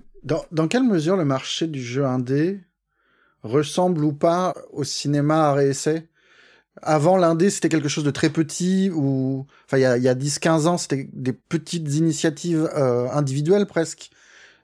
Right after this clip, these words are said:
Et de temps en temps, ça marchait, et c'était une, une énorme surprise. Et... Mais peu à peu, euh, c'est moins indé, plus alternatif, on va dire. C'est des, des créations plus ambitieuses, plus, euh, plus coûteuses. Et, euh, oui, il y a,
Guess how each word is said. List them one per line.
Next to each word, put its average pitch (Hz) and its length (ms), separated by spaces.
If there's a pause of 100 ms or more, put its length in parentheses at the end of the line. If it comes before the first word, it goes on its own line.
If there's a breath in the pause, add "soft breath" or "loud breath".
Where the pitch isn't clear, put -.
Et 143 100
de 135 120
temps 143 200
en 147 80
temps, 160 140
ça 143 160
marchait, 160 460
et - 20
c'était - 320
une, 127 240
une 135 400
énorme 147 300
surprise. 147 500
Et... 113 200 (680 soft breath)
Mais 143 280 (200)
peu 151 140
à 147 80
peu, 202 580
euh, 131 640
c'est 131 220
moins 151 420
indé, 156 240
plus 160 320
alternatif, 156 680
on 170 60
va 160 120
dire. 185 220
C'est 143 200
des, 135 220 (360 loud breath)
des 131 80
créations 143 380
plus 143 160
ambitieuses, 180 640
plus, 139 360
euh, 127 240
plus 123 200
coûteuses. 208 600 (960 soft breath)
Et, 139 220
euh, 131 280
oui, 147 240
il 214 60
y 175 80
a, 139 140